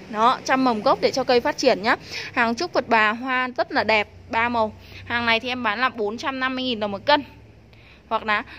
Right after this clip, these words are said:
năm mươi nghìn đồng một lạng ạ. Năm mươi nghìn, à quên, bốn mươi lăm nghìn đồng một lạng.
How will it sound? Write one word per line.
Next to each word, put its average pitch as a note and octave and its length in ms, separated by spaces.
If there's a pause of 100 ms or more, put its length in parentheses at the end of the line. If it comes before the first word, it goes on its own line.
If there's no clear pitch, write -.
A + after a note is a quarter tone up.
năm B3+ 220
mươi C4 80
nghìn B3 180
đồng G3 140
một G3 60
lạng G#3 280
ạ. F#3 100 (1160)
Năm A#3 200
mươi B3 80
nghìn, A3+ 240 (520)
à A3 100
quên, C4 200 (400)
bốn G#3+ 180
mươi B3+ 80
lăm C#4+ 180
nghìn B3+ 140
đồng G3+ 140
một G3 60
lạng. G#3 280